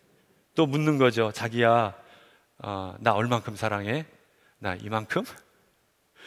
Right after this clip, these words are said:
아니면 "이만큼?" 그리고 그 옆에서 있던 사람이 "아휴, 나는 이만큼 사랑해." 하면서 그 사랑의 표현을 하지 않습니까? "당신이 없으면 난 죽을 것 같아.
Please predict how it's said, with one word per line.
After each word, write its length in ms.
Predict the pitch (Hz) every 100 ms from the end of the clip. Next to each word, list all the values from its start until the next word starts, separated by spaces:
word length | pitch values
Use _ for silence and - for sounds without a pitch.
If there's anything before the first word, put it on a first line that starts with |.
| -
아니면 340 | - 107 120 113 - -
"이만큼?" 440 | 117 120 117 - 143 - - - - - _
그리고 180 | 139 131
그 120 | 147
옆에서 340 | 143 135 120
있던 240 | 123 - 117
사람이 320 | 110 107 107 - -
"아휴, 160 | - 110 - - - -
나는 260 | 101 101 92 101
이만큼 480 | 135 147 170 - 160
사랑해." 300 | 156 139 131
하면서 320 | 117 113 117 - - - - - _ - - _ _ - _ _
그 100 | 139
사랑의 300 | 151 147 131
표현을 420 | - 127 110 110
하지 220 | 117 139
않습니까? 480 | 123 - 113 98 101 101 _ _ _ _ _ - - -
"당신이 440 | 113 131 151 135
없으면 340 | 117 - 117
난 140 | 107 98
죽을 240 | - 127
것 140 | 113 110
같아. 300 | 95 -